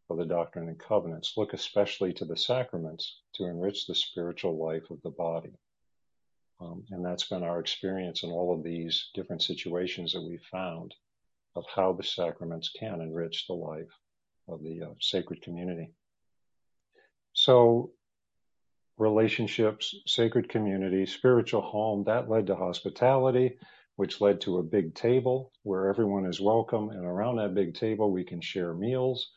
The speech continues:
which is one of our favorite ways to do church. And, uh, since we live in Minnesota,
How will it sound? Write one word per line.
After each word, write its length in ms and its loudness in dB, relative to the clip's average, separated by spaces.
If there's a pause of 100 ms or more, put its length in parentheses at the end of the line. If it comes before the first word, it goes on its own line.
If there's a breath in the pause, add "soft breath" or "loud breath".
(300 soft breath)
which 160 -8
is 140 -6
one 140 -6
of 220 -8 (100)
our 160 -2
favorite 460 -6
ways 460 -2
to 60 -6
do 200 -8
church. 560 -2 (580 soft breath)
And, 320 -6
uh, 160 0
since 380 -4
we 140 2
live 260 2
in 140 -2
Minnesota, 1000 0